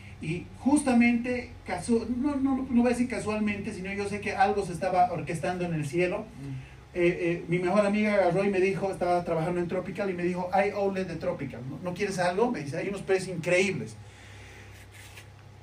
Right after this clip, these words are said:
Speaker 1: La cosa es que volví tan, con tanto coraje positivo, ¿Sabes qué? Con tanto cansancio, con tanto coraje positivo, que dije, "¿Por qué yo no voy a tener lo que este tipo tiene?".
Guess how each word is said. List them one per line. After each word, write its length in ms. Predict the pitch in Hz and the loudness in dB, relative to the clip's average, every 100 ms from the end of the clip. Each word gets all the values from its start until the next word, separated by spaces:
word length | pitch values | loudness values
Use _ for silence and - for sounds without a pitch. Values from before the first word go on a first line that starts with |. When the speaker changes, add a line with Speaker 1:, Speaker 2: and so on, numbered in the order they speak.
| - | 0
Speaker 1:
La 140 | 185 | 4
cosa 240 | 190 226 226 | 6 6 6
es 80 | |
que 160 | - 196 | 2 2
volví 460 | 185 175 202 220 - - - | 2 0 0 -2 -4 -10 -2
tan, 500 | 247 277 285 277 277 - - - - - - - - - | 0 0 -2 -6 -10 -18 -20 -20 -20 -20 -20 -20 -20 -8
con 220 | 190 170 | -4 0
tanto 380 | 247 285 269 - | 0 0 -2 -4
coraje 540 | - 175 185 180 196 180 | -2 0 0 -2 -4 -6
positivo, 840 | - 135 - 147 - 165 147 156 - - - - - - - - - - - - - - - | -8 -10 -8 -8 -4 -2 -2 -4 -8 -18 -20 -20 -20 -20 -18 -18 -18 -18 -18 -18 -18 -16 -8
¿Sabes 260 | 160 160 | -4 -2
qué? 120 | 202 | -2
Con 180 | 196 165 | -2 0
tanto 320 | 220 240 - | 0 0 -2
cansancio, 840 | - 160 151 - 180 185 - 156 151 | -4 -2 -2 -2 -4 -4 -6 -4 -4
con 140 | 147 | -4
tanto 340 | 147 220 226 - | -2 0 -2 -4
coraje 500 | - 160 180 - 160 | -4 -2 0 -2 -6
positivo, 800 | 147 135 135 - 170 151 147 151 - - - - - - - - - - - - - - | -8 -10 -10 -10 -6 -4 -4 -4 -14 -18 -18 -18 -18 -18 -16 -16 -16 -14 -14 -14 -14 -10
que 120 | - | -4
dije, 220 | 170 170 - | -2 -2 -6
"¿Por 220 | 160 151 | -6 -6
qué 200 | - 190 | -6 -8
yo 140 | 170 | -10
no 100 | 196 | -10
voy 140 | 170 185 | -10 -10
a 100 | 175 | -8
tener 220 | 165 175 | -8 -8
lo 100 | 160 | -8
que 80 | 180 | -8
este 160 | - | -8
tipo 240 | 156 170 151 | -8 -8 -10
tiene?". 300 | 151 165 | -10 -10